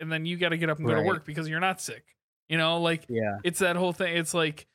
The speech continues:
Speaker 1: it, you gotta do all the sick things and the non-sick things, uh, all at the
Speaker 2: Right.
Speaker 1: same time.
Speaker 2: Yeah, and Kayla was amazing through it all because she had already been sick, and she was like, you know, "I don't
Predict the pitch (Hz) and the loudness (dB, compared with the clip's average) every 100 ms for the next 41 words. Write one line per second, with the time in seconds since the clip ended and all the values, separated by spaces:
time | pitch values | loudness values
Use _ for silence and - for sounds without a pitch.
0 | _ _ _ 170 160 147 170 170 175 175 | _ _ _ 0 0 0 0 2 2 2
1 | 175 156 156 220 - 180 170 160 170 170 | 2 2 2 0 0 -4 -4 -2 0 0
2 | 143 135 139 147 143 - 127 117 113 - | 0 0 -2 -2 -4 -4 -6 -6 -10 -14
3 | - _ _ _ 156 139 123 117 117 - | -16 _ _ _ -4 -2 0 -2 -6 -8
4 | 113 117 107 104 101 139 143 139 123 _ | 0 2 2 0 -4 -6 -6 -6 -8 _
5 | _ _ _ _ _ _ _ _ _ _ | _ _ _ _ _ _ _ _ _ _
6 | _ - 135 123 117 - - - - 160 | _ -4 -4 -4 -8 -12 -20 -12 -6 -2
7 | 160 107 104 101 - - _ _ _ _ | 0 0 -2 -6 -16 -20 _ _ _ _
8 | _ _ _ 113 110 113 107 104 104 113 | _ _ _ 0 2 0 -2 -6 -8 -6
9 | 107 104 104 104 113 104 - 120 120 113 | -4 -2 -2 -4 -8 -8 -6 -6 -4 -4
10 | 113 110 107 139 151 - 113 - 104 117 | -4 -6 -4 -4 -4 -8 -10 -10 -14 -14
11 | 101 101 - 104 98 - 110 110 | -12 -14 -14 -14 -14 -14 -14 -14